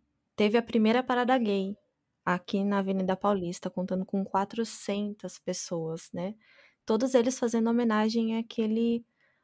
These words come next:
é, diretor de teatro, né? Por conta daquilo. E no, nesse mesmo ano, que foi em noventa e sete que ele faleceu, no dia vinte e nove de agosto, morreu Ives Otto.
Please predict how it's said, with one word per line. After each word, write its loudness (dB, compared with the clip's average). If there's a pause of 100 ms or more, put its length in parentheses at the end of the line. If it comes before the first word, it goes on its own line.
(120)
é, -2
diretor -4
de 0
teatro, -4
né? -10 (400)
Por -8
conta -4
daquilo. -4 (100)
E 6
no, 6
nesse 6
mesmo 0
ano, 0
que -14
foi -8
em -4
noventa -6
e -6
sete -6
que -12
ele -8
faleceu, -4 (240)
no -6
dia 2
vinte 0
e 0
nove 2
de 0
agosto, -2 (380)
morreu 2
Ives 2
Otto. 0